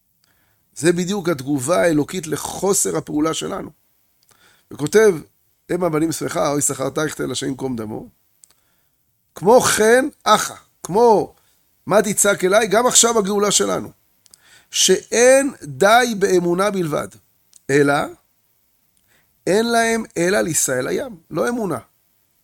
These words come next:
מעשה. לא תפילה, פעולה.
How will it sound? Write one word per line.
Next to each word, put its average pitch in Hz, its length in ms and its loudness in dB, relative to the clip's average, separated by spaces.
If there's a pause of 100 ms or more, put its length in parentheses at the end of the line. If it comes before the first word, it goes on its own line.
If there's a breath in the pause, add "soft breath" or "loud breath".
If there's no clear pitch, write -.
מעשה. - 360 -6 (1300 loud breath)
לא 196 100 2
תפילה, 202 420 -2 (240)
פעולה. 185 380 0